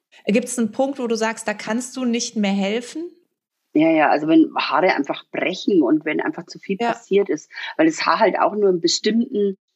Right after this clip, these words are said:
Speaker 2: Spielraum hat, was es zulässt. Das ist wie mit dem Hosengummi, den kannst du immer wieder dehnen, der geht immer wieder zurück auf seine, äh, ursprüngliche Form, aber irgendwann mal ist mal der Punkt erreicht, da wird er porös und dann reißt er. Und dann ist es halt, und Haarbruch ist,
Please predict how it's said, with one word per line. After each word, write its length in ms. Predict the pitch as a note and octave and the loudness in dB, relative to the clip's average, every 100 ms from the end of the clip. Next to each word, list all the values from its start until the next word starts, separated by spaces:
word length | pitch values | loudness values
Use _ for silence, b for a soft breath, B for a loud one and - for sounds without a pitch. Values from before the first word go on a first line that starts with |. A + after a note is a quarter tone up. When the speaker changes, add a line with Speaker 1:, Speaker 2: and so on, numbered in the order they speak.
| _ | _
Speaker 2:
Spielraum 640 | - G#3 A#3 F#3+ F3 F3+ F3+ | -4 -2 2 4 4 4 2
hat, 180 | F3+ - | 0 0
was 180 | F3 | -4
es 180 | F3+ - | -4 -12
zulässt. 600 | - G#3+ A3 G#3 G#3 - | -8 -2 2 2 2 -6
Das 120 | F3 | -8
ist 160 | F3 F3 | -6 -4
wie 100 | G3 | 0
mit 120 | G3+ | 4
dem 140 | F#3 F3 | 4 4
Hosengummi, 760 | F#3 G3+ G3+ F#3+ G#3 G#3+ A3 B B - | 2 0 0 0 0 0 -4 B B 0
den 80 | F3 | 2
kannst 240 | G3+ F#3+ | 4 0
du 40 | - | 2
immer 120 | F3+ | 2
wieder 180 | F3+ F3 | 4 2
dehnen, 400 | E3+ G3 A3 A3 | 2 0 2 2
der 120 | E3+ | 2
geht 180 | F3+ F3 | 2 0
immer 220 | F#3 F3 | 2 4
wieder 180 | F3+ E3 | 2 0
zurück 340 | - G3 G3+ | 0 0 2
auf 100 | F#3 | 0
seine, 300 | - F3 F3 - - | 0 2 2 2 2
äh, 220 | D3 D3 | 2 2
ursprüngliche 720 | - - G#3+ - F#3+ G3 F3+ | 4 2 2 0 0 2 0
Form, 260 | - F3+ A3+ B B | 2 2 0 B B
aber 200 | E3+ - | -2 2
irgendwann 380 | G3 G#3 G3 F#3+ | 2 2 0 0
mal 80 | |
ist 140 | D#3+ E3+ | -2 0
mal 80 | D#3 | -4
der 100 | D3 | -4
Punkt 320 | _ G3 - | _ -6 -4
erreicht, 480 | - D#3+ D#3 F3 F3 | -2 0 0 -2 -6
da 60 | |
wird 140 | E3 D#3+ | -4 -4
er 80 | |
porös 380 | D3 D#3 D#3+ F3+ F3+ | -6 0 2 2 0
und 100 | F3+ | -4
dann 140 | - | -8
reißt 500 | - C#3 C#3 - - | -4 -2 -2 -4 -8
er. 140 | D#3 - B B B B | -8 -8 B B B B
Und 200 | D#4 - | -2 0
dann 160 | D3 | 0
ist 160 | - F3 | 0 -2
es 200 | E3+ - | -4 -2
halt, 280 | E3 D3+ D#3+ | 2 2 2
und 180 | - D#3+ - | 2 2 4
Haarbruch 480 | F3+ G#3 A3 G#3+ - | 2 2 2 0 0
ist, 540 | F3+ F3+ E3+ - - | 4 4 2 -14 -20